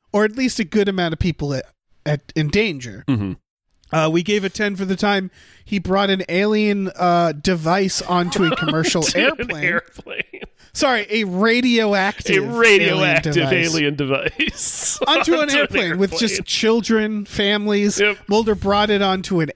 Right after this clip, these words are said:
Speaker 1: airplane. Uh, <laughs> in this case, Mulder went and got his brain drilled and just drove eight hours <laughs> across New England, uh, in a, in, deep in a K-hole.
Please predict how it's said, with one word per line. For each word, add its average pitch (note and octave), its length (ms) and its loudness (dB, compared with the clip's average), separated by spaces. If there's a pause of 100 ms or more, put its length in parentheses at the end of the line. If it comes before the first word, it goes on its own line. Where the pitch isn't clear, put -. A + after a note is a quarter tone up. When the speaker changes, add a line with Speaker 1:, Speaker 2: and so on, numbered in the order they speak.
Speaker 1:
airplane. C3+ 640 -2 (520)
Uh, F3+ 360 2 (640)
<laughs> - 720 -10
in B3+ 220 0
this D4 240 0
case, A#3+ 460 2
Mulder B3 680 2 (260)
went A#3 300 0
and B3+ 100 -4
got A#3+ 180 2
his G#3+ 160 -2
brain A#3 440 0
drilled E3 520 2 (360)
and G#3 180 0
just G#3 360 -2
drove G#3+ 560 2 (100)
eight G3+ 280 2
hours F3+ 640 0 (100)
<laughs> - 80 -8
across B3 560 -2
New G#3+ 220 4
England, D#3 640 0 (580)
uh, F#3+ 340 2 (400)
in - 100 0 (120)
a, C4+ 240 0
in, C#4 400 -2
deep C#4 320 2
in C4+ 100 2
a B3 80 4
K-hole. G3 800 0